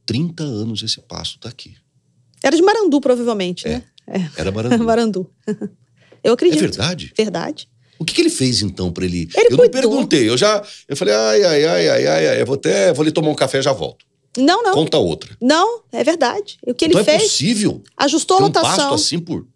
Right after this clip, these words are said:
Speaker 2: Ajustou a
Speaker 1: tanto tempo?
Speaker 2: lotação, não deixou o pasto rapar, não deixou na seca esse pasto ficar rapado. Provavelmente ele faz adubação de reposição, né? Ele não superlota, porque quando você superlota,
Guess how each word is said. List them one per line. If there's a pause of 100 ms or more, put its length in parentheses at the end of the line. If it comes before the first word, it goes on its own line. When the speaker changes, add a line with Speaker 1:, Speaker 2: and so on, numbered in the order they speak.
(500)
Speaker 2:
Ajustou
a
Speaker 1:
tanto
tempo?
Speaker 2:
lotação,
não
deixou
o
pasto
rapar,
não
deixou
na
seca
esse
pasto
ficar
rapado.
Provavelmente
ele
faz
adubação
de
reposição, (800)
né?
Ele
não
superlota,
porque
quando
você
superlota,